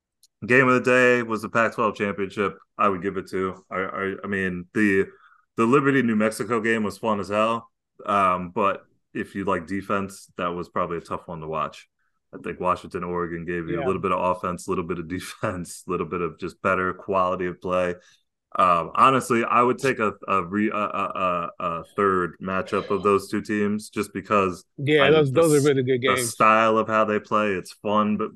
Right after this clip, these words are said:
Speaker 1: football, both quarterbacks are elite level, receivers making plays. It's just, I like watching those two teams play. So I, I would have not had a problem with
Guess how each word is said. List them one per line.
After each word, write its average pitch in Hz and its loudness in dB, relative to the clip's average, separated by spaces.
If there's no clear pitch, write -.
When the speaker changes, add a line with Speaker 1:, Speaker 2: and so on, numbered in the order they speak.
Speaker 1:
football, 101 2
both 101 2
quarterbacks 101 -2
are 98 0
elite 98 0
level, 98 2
receivers 98 0
making 95 -4
plays. 98 0
It's 98 -6
just, - -12
I 117 4
like 123 4
watching 107 2
those 95 -4
two 98 -4
teams 90 -6
play. 82 -4
So 87 -4
I, 98 0
I 101 2
would 104 4
have 98 0
not 104 2
had 107 -2
a 95 -2
problem 92 2
with 90 -6